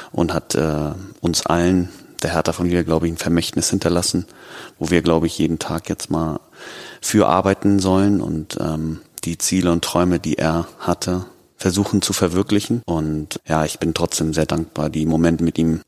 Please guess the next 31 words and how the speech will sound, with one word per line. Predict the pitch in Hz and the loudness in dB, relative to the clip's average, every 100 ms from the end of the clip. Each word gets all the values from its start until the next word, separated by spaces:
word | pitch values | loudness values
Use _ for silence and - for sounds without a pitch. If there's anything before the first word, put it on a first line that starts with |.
| _ | _
ja, | 73 | -4
erlebt | - 82 85 - - | 0 2 2 0 -2
haben | 85 90 - | 0 0 -2
zu | 82 | -4
dürfen. | 85 90 87 - | -4 -6 -10 -4
Und | 82 73 71 - | 0 0 -2 -6
ja, | - | 0
abschließend | - - 90 92 85 - | 0 2 0 2 0 2
dazu | 90 90 101 | 0 2 2
sagen, | 92 87 87 90 85 | 4 4 4 2 2
wie | |
schnell | - 80 | 2 2
es | - | 2
vorbei | 71 82 | 0 0
sein | 80 78 78 | 0 -4 -6
kann | 73 - - | -6 -8 -8
und | 76 | -6
dass | 73 - | -4 -2
man | 78 78 | -2 -2
sehr | 78 | -2
dankbar | 82 80 78 | 0 0 0
sein | 78 | 0
muss | 78 - | 0 -2
für | - | -2
die | 80 | 0
Momente, | 80 82 - | 2 0 -2
die | - | -4
man | 78 85 | -2 -2
hat | - - | -4 -8
auf | - | -6
dieser | 78 76 80 | -4 -4 -6